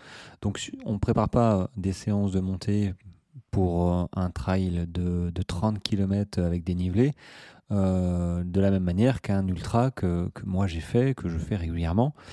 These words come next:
On, voilà, c'est, c'est, c'est un petit peu plus spécifique, le trente kilomètres. Alors, comment progresser en montée ? Euh, c'est bien la différence avec, euh, euh, la route, hein, euh, le dénivelé, je pense que, en fait, s'il n'y avait pas de dénivelé, on,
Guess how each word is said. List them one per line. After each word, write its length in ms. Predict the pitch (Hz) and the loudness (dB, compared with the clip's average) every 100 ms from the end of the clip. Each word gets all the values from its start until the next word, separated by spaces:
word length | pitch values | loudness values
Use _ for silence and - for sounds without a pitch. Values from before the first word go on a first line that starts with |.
| - - - _ 98 | -20 -20 -20 _ -6
On, 300 | 90 87 87 - - | -4 -4 -6 -10 -4
voilà, 200 | 101 87 | -2 -2
c'est, 200 | - 58 | -6 -8
c'est, 240 | - 120 - _ _ - | -6 -6 -8 _ _ -14
c'est 140 | - 95 | -6 -6
un 60 | |
petit 120 | 90 | -4
peu 100 | - | -4
plus 140 | 117 147 | -2 -2
spécifique, 680 | - 117 - 104 160 - - | 0 0 0 -2 -2 -4 -4
le 140 | 101 98 | -2 -2
trente 360 | - 85 135 | 0 0 -2
kilomètres. 440 | 123 120 98 90 98 | -2 0 0 0 2
Alors, 220 | 95 85 _ _ - - - - | 0 -2 _ _ -20 -20 -20 -8
comment 440 | - 127 143 143 131 _ - | 0 2 2 2 -4 _ -6
progresser 880 | - 107 107 117 - - 120 117 - - | 0 2 4 2 2 2 2 2 -2 -4
en 100 | 92 | -2
montée ? 680 | 90 90 87 110 113 131 202 | 0 -2 0 4 6 4 2
Euh, 280 | 101 92 87 | 0 0 0
c'est 160 | 87 107 | -2 0
bien 120 | 107 | 2
la 60 | 110 | 2
différence 480 | 90 101 98 95 - | 0 0 0 0 -2
avec, 380 | 87 98 - | 0 -2 0
euh, 140 | 90 82 - - - - | -2 -2 -6 -20 -10 0
euh, 80 | 92 | 2
la 120 | 85 | 2
route, 260 | 82 143 123 | 2 2 2
hein, 260 | 120 120 90 | 2 2 2
euh, 320 | 82 82 80 | 0 -2 -2
le 180 | 87 101 | 2 2
dénivelé, 460 | 107 104 104 95 127 | 4 2 2 2 0
je 60 | |
pense 280 | - 104 101 | 0 -4 -2
que, 120 | - | 0
en 440 | 95 - - - - | 0 -2 -14 -12 0
fait, 100 | 160 | 2
s'il 120 | - | 4
n'y 60 | 92 | 2
avait 40 | |
pas 120 | 101 | 2
de 60 | 92 | 0
dénivelé, 440 | 98 95 90 107 | 0 0 2 2
on, 160 | 90 | 2